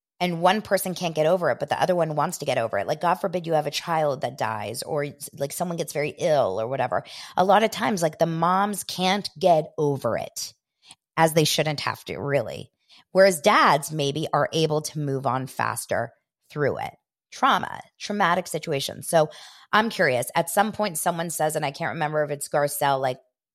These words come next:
or maybe it's Erica, like, "Are you guys good? Are you, is your marriage solid?" to P K and, and Dorit? And she kinda just, like, gives a look.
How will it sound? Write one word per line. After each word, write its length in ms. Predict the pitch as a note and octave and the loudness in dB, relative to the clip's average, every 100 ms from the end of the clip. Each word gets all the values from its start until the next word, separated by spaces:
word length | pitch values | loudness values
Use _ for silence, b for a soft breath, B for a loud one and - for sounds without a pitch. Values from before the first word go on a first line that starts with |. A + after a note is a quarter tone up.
| _ _ _ _ | _ _ _ _
or 80 | E3 | -6
maybe 240 | D#3+ D#3 D3 | -4 0 -2
it's 140 | - | 0
Erica, 340 | C#3 C#3+ C#3+ C#3 | 2 4 2 -2
like, 180 | C3 - | -2 -2
"Are 60 | |
you 160 | D#3+ B3+ | -2 0
guys 200 | F#4 C4+ | 0 0
good? 420 | D#3+ E3 G#3+ B3+ - b b b b b - | 4 4 4 0 -10 b b b b b -4
Are 80 | E3+ | -2
you, 200 | E3+ F#3 - | 0 -4 -6
is 140 | E3 E3+ | -6 2
your 140 | D#4 | 2
marriage 340 | A3 F#3 G3+ | 4 4 4
solid?" 540 | - D#3+ C#3+ D#3 G3 F#3 | 2 4 4 6 2 0
to 120 | D#3 | -12
P 200 | - D#3+ | -10 -10
K 200 | - C#3 | -4 -2
and, 220 | C3+ C3+ - | -2 -6 -6
and 120 | D3 | -4
Dorit? 320 | B2+ B2+ - | -4 -6 -6
And 160 | C3+ B2+ | -8 -8
she 140 | - | -8
kinda 180 | C#3 C3 | -6 -6
just, 220 | A#2 - | -6 -6
like, 100 | B2+ | -6
gives 180 | B2+ B2 | -6 -6
a 40 | |
look. 260 | A2 E2 - | -6 -6 -8